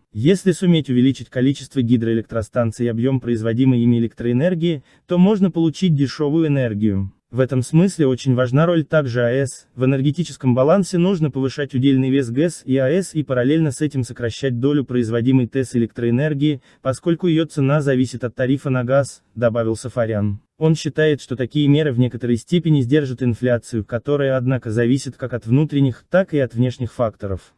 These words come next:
Например, если бензин импортируется по высокой цене, то понятно, что это приводит к росту себестоимости товаров,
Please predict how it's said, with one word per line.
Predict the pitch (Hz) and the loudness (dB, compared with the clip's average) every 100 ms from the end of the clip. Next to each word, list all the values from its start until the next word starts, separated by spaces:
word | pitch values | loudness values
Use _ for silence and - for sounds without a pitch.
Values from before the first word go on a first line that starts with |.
| _ | _
Например, | 127 127 147 160 180 | -2 2 4 6 4
если | 160 147 147 | 0 0 2
бензин | 131 131 123 185 185 | 2 2 4 2 2
импортируется | 151 127 120 160 170 160 - 123 | 0 -2 -4 -2 0 -2 -4 -8
по | |
высокой | 120 120 135 131 | -4 -4 -6 -6
цене, | 127 160 151 151 135 - _ _ | -6 -2 0 0 -4 -12 _ _
то | 139 | -8
понятно, | 123 160 170 175 160 127 | -2 2 2 0 -2 -4
что | 113 131 | -4 -6
это | 127 123 | -6 -4
приводит | 135 147 170 147 | -4 -2 -2 -4
к | 151 | -4
росту | 151 - | -4 -6
себестоимости | 123 123 123 - 135 127 - 131 | -8 -4 -4 -2 -2 -2 -4 -4
товаров, | 135 127 117 101 | -2 -2 -4 -6